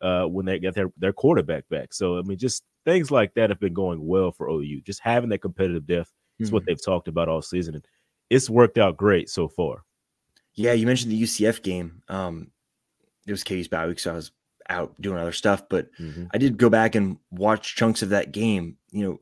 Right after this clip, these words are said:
Speaker 2: U C F, I feel like, did a good job of being able to keep it close, where
Speaker 1: Mm-hmm.
Speaker 2: I think against Kansas, it was kind of a snowball effect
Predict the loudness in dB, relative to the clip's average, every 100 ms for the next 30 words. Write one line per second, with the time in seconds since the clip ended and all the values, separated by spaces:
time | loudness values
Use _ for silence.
0 | _ -6 -4 2 2 2 0 -2 -2 -6
1 | -4 -6 -4 -6 -8 -12 -12 -12 -14 -16
2 | -16 -16 _ -8 -8 -8 -12 -4 -2 -2
3 | -4 -18 -20 -16 -8 -6 0 0 0 -4
4 | -4 -6 -4 -2 -2 -4 -4 -4 -4 -6
5 | -4 -6 -4 -6 -6 -2 0 2 2 2
6 | 0 -4 -4 -14